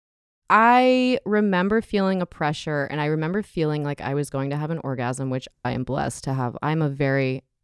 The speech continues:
very orgasmic person. I've been masturbating since I was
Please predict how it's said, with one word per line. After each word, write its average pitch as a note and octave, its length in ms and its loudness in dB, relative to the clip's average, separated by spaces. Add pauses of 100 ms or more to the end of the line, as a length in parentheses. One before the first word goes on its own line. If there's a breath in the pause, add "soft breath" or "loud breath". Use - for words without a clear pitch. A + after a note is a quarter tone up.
(120)
very C3 280 -2
orgasmic - 480 -6
person. C3 440 -6
I've A#2+ 160 -6
been A#2+ 140 -8
masturbating F#3 600 0
since E3+ 240 -8
I D#3 140 0
was D#3 260 -4